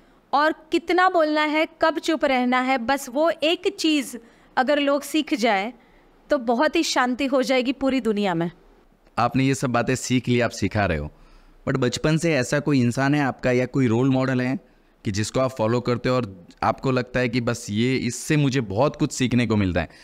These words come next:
Speaker 2: वैसे लर्निंग आप सीखते सबसे हो, but आपका कोई रोल मॉडल है?
Speaker 1: मेरे रोल, रोल मॉडल मेरी मम्मी थी।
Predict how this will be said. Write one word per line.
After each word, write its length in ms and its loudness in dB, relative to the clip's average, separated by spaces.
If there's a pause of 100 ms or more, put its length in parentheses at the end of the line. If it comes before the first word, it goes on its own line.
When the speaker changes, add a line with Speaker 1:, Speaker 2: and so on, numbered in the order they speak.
(140)
Speaker 2:
वैसे 200 0
लर्निंग 360 2
आप 100 0
सीखते 400 -2
सबसे 320 -2
हो, 300 0
but 140 0
आपका 260 0
कोई 180 0
रोल 180 2
मॉडल 300 0
है? 240 -2 (600)
Speaker 1:
मेरे 280 2
रोल, 200 2
रोल 360 0
मॉडल 300 0
मेरी 180 0
मम्मी 300 -2
थी। 200 -8